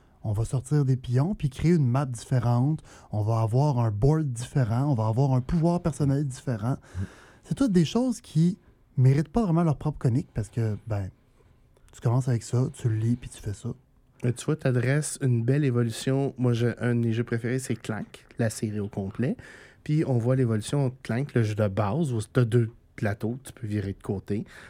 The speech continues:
Speaker 3: Là, tu t'en vas dans Clank and Space, où là, t'as des, ton, t'as un plateau, mais il est modulaire. T'as, tu peux changer quelques petits, euh, quelques petites tuiles pour changer un peu ton expérience.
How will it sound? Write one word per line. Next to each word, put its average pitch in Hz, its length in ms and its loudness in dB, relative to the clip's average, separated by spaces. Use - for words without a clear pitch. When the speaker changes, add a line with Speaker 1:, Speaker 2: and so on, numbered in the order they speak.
Speaker 3:
Là, 131 80 2
tu 127 300 -2
t'en 113 180 2
vas 117 80 2
dans 110 180 0
Clank 143 360 0
and 120 140 2
Space, 135 500 -2
où 147 80 0
là, 170 100 2
t'as 156 140 -2
des, 123 260 0
ton, 117 280 -2
t'as 123 140 -2
un 120 80 2
plateau, 123 440 -2
mais 151 120 0
il 127 80 0
est 127 40 4
modulaire. 120 640 0
T'as, 135 100 -2
tu - 420 -14
peux 143 100 0
changer 139 360 2
quelques 131 360 0
petits, 135 760 -4
euh, 117 400 0
quelques 131 360 0
petites 123 380 -4
tuiles 175 240 0
pour 135 160 -2
changer 120 280 -4
un 120 60 -4
peu 123 100 -8
ton 120 180 -2
expérience. 120 640 -4